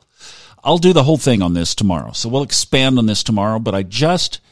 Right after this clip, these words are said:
went back, and I'm presuming that this data is correct in this system that I'm using, Astro Gold on a Mac as the, uh, charting program. But I went back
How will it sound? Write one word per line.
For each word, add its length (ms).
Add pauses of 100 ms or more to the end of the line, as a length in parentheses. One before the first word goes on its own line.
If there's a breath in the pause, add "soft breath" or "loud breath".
(240 soft breath)
went 180
back, 240
and 80
I'm 120
presuming 680
that 160
this 220
data 440
is 220
correct 580
in 160
this 440
system 420
that 120
I'm 180
using, 400
Astro 460
Gold 420
on 120
a 60
Mac 460 (420 soft breath)
as 240
the, 240
uh, 140
charting 360
program. 540 (640)
But 80
I 60
went 420
back 600